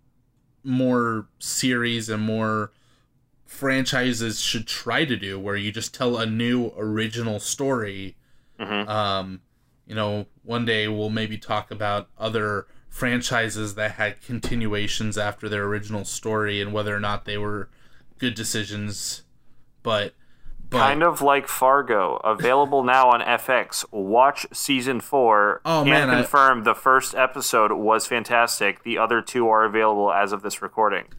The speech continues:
Speaker 1: Can confirm the other two were also fantastic. Um,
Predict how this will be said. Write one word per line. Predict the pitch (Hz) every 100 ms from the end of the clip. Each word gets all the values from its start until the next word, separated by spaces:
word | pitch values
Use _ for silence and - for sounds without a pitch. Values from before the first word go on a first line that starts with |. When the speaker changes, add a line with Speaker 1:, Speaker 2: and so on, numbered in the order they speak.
| - - -
Speaker 1:
Can | - 151 139
confirm | 135 123 127 123 110
the | 110
other | 110 110
two | 107 110
were | 107 101
also | 104 101 104 101
fantastic. | 101 98 107 104 104 - 101 _ - - -
Um, | 123 127 123 117 113